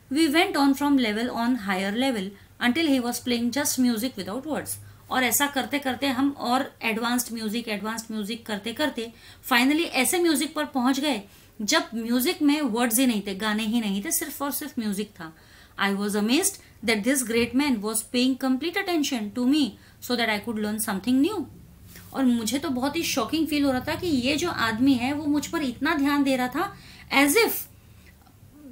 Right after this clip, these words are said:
मैं, ताकि मैं कुछ नया सीख सकूं। It was as if I was the most important person in this world, in his world। और इस तरीके से मुझे सिखा रहा था वो पूरा ध्यान देकर,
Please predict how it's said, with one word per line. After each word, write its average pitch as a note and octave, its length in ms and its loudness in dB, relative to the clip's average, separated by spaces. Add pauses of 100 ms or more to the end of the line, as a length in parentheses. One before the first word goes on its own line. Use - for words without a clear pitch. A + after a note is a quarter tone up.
(120)
मैं, C4 400 6
ताकि B3 360 2
मैं F4 200 4
कुछ F4 200 -4
नया C#4 260 4
सीख F#4 260 0
सकूं। - 280 -4 (1300)
It B3+ 140 0
was E4 240 2
as C4 240 4
if F#4 80 0
I B3 260 4
was D#4 140 -2
the D#4+ 120 2
most C#4+ 200 2
important E4 460 -2
person D4 240 -2
in D4+ 200 2
this D4+ 220 -4
world, C#4+ 260 -2 (300)
in C4+ 160 4
his C4 100 0
world। B3+ 180 -2 (400)
और D#4+ 120 0
इस F4 280 -2
तरीके E4 300 0
से E4+ 100 2
मुझे D#4 280 2
सिखा B3 380 2
रहा B3+ 160 4
था A#3+ 120 -2
वो C4 160 0 (140)
पूरा C4 260 2
ध्यान A3+ 380 2
देकर, A#3+ 340 0